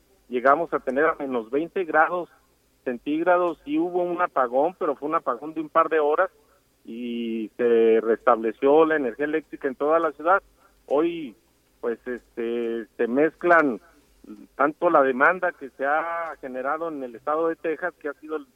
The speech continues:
el estado norteamericano más afectado por, por esta contingencia,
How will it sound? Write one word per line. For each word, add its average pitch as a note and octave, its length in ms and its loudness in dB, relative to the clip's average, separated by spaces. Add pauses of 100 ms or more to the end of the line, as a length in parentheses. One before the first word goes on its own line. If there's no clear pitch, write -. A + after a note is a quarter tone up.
(160)
el A2+ 120 -12
estado C#3+ 380 0
norteamericano C3+ 720 -4
más D3 180 -4
afectado D3 480 -2
por, B2+ 260 -6 (460)
por A#2 140 -4
esta C3+ 200 -2
contingencia, E3 920 -4